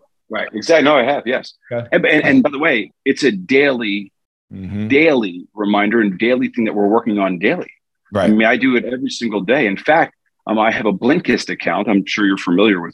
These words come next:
Speaker 1: Blinkist.
Speaker 2: Mm-hmm.
Speaker 1: Um, they condense books into Cliff Notes. So you can read a book in about fifteen to twenty minutes. It's not necessarily to replace a book, but it's really to get through some material pretty quickly.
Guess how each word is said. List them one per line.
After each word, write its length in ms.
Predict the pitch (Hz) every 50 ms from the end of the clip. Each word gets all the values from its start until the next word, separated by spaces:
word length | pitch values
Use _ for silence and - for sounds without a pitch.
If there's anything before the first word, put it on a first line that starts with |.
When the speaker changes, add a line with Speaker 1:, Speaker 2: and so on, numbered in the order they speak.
| - - _
Speaker 1:
Blinkist. 460 | 90 87 87 - - - - - - _ _ _ _ _ -
Speaker 2:
Mm-hmm. 100 | 120 131 - _ -
Speaker 1:
Um, 280 | 95 95 92 90 92
they 100 | 92 95
condense 520 | 95 - 101 98 90 98 113 117 110 - -
books 440 | _ - 123 131 - - - -
into 320 | - 92 90 - - 95 82
Cliff 320 | _ - - 131 127 - -
Notes. 420 | - 87 87 80 - _ - - -
So 80 | -
you 140 | 95 92 101
can 160 | - 113 98
read 140 | 101 110 107
a 40 | 92
book 240 | 87 95 113 117 -
in 80 | -
about 240 | - - - 85 -
fifteen 340 | - 107 95 - - 98 95
to 60 | 90 85
twenty 300 | - - - 90 85 85
minutes. 380 | 95 113 123 - - - - _ _ - - - - - _ _
It's 80 | -
not 100 | - 147
necessarily 320 | 135 123 - - 127 117 101
to 80 | -
replace 380 | 98 92 87 - 175 196 196 -
a 60 | 101
book, 280 | 92 101 95 101 - -
but 120 | - 104 104
it's 200 | - - - -
really 160 | 113 113 107
to 100 | 98 98
get 160 | 95 98 98
through 140 | - - 98
some 160 | - - 92
material 440 | 87 - - - 110 107 101 92 95
pretty 240 | - - 92 87 -
quickly. 380 | _ - 135 - - - -